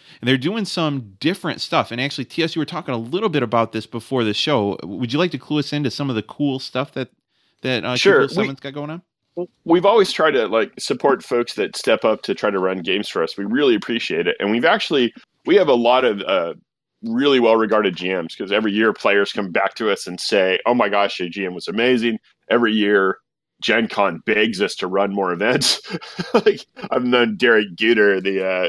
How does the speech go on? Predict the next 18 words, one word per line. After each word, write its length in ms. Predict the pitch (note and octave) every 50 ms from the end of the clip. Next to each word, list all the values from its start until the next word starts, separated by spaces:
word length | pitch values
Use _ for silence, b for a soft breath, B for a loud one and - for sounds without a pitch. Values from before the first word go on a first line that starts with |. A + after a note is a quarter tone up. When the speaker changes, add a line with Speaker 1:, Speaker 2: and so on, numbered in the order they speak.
| - G#2
Speaker 2:
event 240 | G2+ A2 A#2 G#2+ -
coordinator 340 | - A2 G#2 G2 F#2+ F#2 F#2
for 120 | - G#2
Gen 180 | F#2 G#2+ G2+ F#2+
Con, 160 | - G2+ E2
for 80 | G#2 F#2+
a 40 |
long 220 | F#2+ F#2+ G2 G2 F#2+
time, 320 | - G#2+ G2 F#2 E2+ E2
and 100 | F2+ F#2
he's 200 | F2+ B2 A2 -
like, 160 | G#2 F#2+ F2 - _ _ _ _ _ _ _
"You 100 | A2+ A#2+
guys, 460 | A#2 B2+ B2+ B2 A2+ G2+ G2 - - -
if 160 | G#2 - -
you 160 | B2+ B2+ B2
open 260 | B2+ B2+ - B2+ A2+ A2
up 160 | G#2+ G#2+